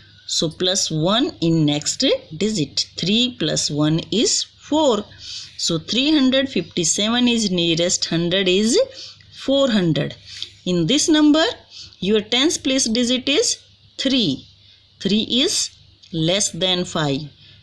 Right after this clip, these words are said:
Three is less than five. So write next digit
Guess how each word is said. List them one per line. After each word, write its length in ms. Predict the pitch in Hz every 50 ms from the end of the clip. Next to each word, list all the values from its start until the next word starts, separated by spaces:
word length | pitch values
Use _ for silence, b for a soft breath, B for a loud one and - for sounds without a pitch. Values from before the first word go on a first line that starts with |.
| b b -
Three 300 | - - 202 226 240 -
is 380 | - 214 233 262 302 330 339 403 466 539 539 - - - - - - - - -
less 360 | 165 165 175 196 214 220 -
than 340 | - 196 214 208 202 196 202
five. 340 | - 165 151 139 135 135 - B B B B
So 200 | - - - 151
write 260 | 151 151 147 135 -
next 460 | 147 143 160 196 226 - - - 165 156 175
digit 380 | 170 170 202 240 247 - -